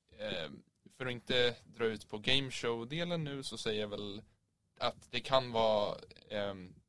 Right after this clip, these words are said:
sant då att det är rätt i vissa fall. Men falskt i andra.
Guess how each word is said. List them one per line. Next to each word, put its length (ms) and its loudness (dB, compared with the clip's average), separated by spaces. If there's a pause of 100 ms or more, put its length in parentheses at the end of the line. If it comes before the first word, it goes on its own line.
sant 520 0
då 280 -4
att 420 -10
det 100 -4
är 140 4
rätt 460 -8 (100)
i 460 -14
vissa 320 0
fall. 240 -6 (1200)
Men 340 -4 (560)
falskt 400 -2
i 60 -6
andra. 320 -2